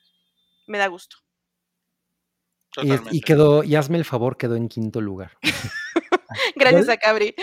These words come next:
Speaker 4: yo la fui a ver, no, me la pasé increíble con
Speaker 2: ¿Verdad
Speaker 4: ella.
Speaker 2: que sí? Es
Speaker 4: Sí,
Speaker 2: increíble,
Speaker 4: no,
Speaker 2: la
Speaker 4: no,
Speaker 2: verdad es que está
Speaker 4: está
Speaker 2: muy
Speaker 4: bien
Speaker 2: cagada.
Speaker 4: chingona. Ojalá Jennifer Lawrence haga más comedia.
Speaker 2: Sí, que haga una segunda parte. Ah, no.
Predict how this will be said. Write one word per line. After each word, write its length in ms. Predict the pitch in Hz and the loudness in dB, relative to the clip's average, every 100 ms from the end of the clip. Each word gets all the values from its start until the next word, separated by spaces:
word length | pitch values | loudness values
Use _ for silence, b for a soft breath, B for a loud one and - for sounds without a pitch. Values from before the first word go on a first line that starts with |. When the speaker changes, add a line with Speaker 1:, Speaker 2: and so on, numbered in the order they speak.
| 415 381 - | -10 -10 0
Speaker 4:
yo 80 | 175 | 2
la 120 | 131 | 4
fui 140 | 185 | 4
a 60 | 175 | 4
ver, 280 | 147 160 151 | 4 0 -4
no, 180 | 135 131 | -10 -8
me 120 | 123 | -10
la 120 | 117 | -8
pasé 220 | 120 123 | -10 -8
increíble 520 | 135 120 117 113 110 | -10 -10 -10 -10 -14
con 120 | - 165 | -4 2
Speaker 2:
¿Verdad 60 | |
Speaker 4:
ella. 100 | 233 | 2
Speaker 2:
que 100 | 233 | 2
sí? 220 | - 160 | -2 0
Es 160 | 170 - | 0 -2
Speaker 4:
Sí, 0 | |
Speaker 2:
increíble, 380 | 165 165 120 107 | -8 -6 -6 -6
Speaker 4:
no, 120 | 101 95 | -8 -8
Speaker 2:
la 60 | |
Speaker 4:
no, 20 | 101 | -6
Speaker 2:
verdad 160 | 117 | -4
es 60 | 131 | -6
que 60 | 123 | -8
está 0 | |
Speaker 4:
está 120 | 143 | -8
Speaker 2:
muy 140 | 107 | -4
Speaker 4:
bien 60 | 113 | -4
Speaker 2:
cagada. 140 | 135 | -4
Speaker 4:
chingona. 460 | 92 95 90 113 113 _ _ b b b | -4 -4 -4 -6 -12 _ _ b b b
Ojalá 320 | 143 160 185 | 0 4 4
Jennifer 320 | 180 185 160 139 | 4 0 -2 -2
Lawrence 360 | 143 151 135 | -2 -4 -4
haga 140 | 139 139 | -4 -4
más 200 | 135 - | -6 -8
comedia. 480 | 123 120 113 110 _ _ _ _ _ | -8 -8 -10 -14 _ _ _ _ _
Speaker 2:
Sí, 260 | 104 98 101 | -10 -10 -8
que 80 | - | -6
haga 140 | 113 | -2
una 160 | 123 117 | 0 -2
segunda 340 | 110 101 101 | -4 -4 -6
parte. 320 | 98 92 - _ | -8 -12 -14 _
Ah, 200 | 98 | -6
no. 60 | 82 | -4